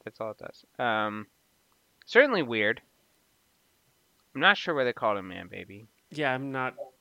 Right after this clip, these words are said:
Speaker 2: that, that also was <laughs> a confusing thing.
Speaker 1: Uh, 'cause it didn't really look like a man baby. It just looked like,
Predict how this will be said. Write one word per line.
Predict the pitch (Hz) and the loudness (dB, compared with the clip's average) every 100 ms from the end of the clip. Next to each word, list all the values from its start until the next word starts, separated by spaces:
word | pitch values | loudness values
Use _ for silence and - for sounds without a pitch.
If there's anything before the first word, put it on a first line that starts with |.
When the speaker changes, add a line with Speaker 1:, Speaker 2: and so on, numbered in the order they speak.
| _ - | _ -2
Speaker 2:
that, | 131 135 - - | 0 0 -4 -2
that | 135 135 | 2 4
also | 127 123 131 123 117 - | 2 0 -6 -6 -8 -12
was | 123 - - 740 | -12 -8 -8 -8
<laughs> | 640 | -4
a | - - - - - _ - 143 - - | -4 -4 -14 -14 -20 _ -14 -14 -18 -12
confusing | 156 143 147 143 127 127 _ | -12 -12 -10 -8 -8 -10 _
thing. | 156 - - _ _ _ _ _ - - - - - _ | -6 -6 -20 _ _ _ _ _ -20 -20 -20 -20 -20 _
Speaker 1:
Uh, | 127 117 117 113 | -6 -2 0 0
'cause | 151 139 | -4 -4
it | 143 | 0
didn't | 220 226 | 0 2
really | 226 208 | 2 2
look | 175 175 | 2 2
like | 160 143 | 2 2
a | |
man | 131 123 113 | 0 -2 0
baby. | 113 120 | -2 -2
It | 156 | -6
just | 156 147 - | -6 -10 -4
looked | 165 151 | -6 0
like, | 165 160 | 0 0